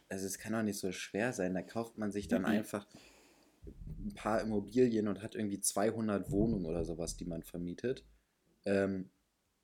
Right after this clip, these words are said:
Speaker 1: und dann kann einem das Geld doch gar nicht ausgehen. So,
Speaker 2: Ja,
Speaker 1: also wie,
Speaker 2: falscher Umgang, ne?
Speaker 1: wie, wie kriegt man das hin, sein Geld absolut nicht, also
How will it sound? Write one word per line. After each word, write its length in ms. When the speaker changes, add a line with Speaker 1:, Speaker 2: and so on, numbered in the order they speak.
Speaker 1:
und 80
dann 140
kann 180
einem 160
das 160
Geld 180
doch 120
gar 140
nicht 200
ausgehen. 480
So, 200
Speaker 2:
Ja, 100
Speaker 1:
also 140
wie, 140
Speaker 2:
falscher 140
Umgang, 420
ne? 240
Speaker 1:
wie, 60
wie 180
kriegt 340
man 140
das 200
hin, 380
sein 300
Geld 380
absolut 720
nicht, 420
also 300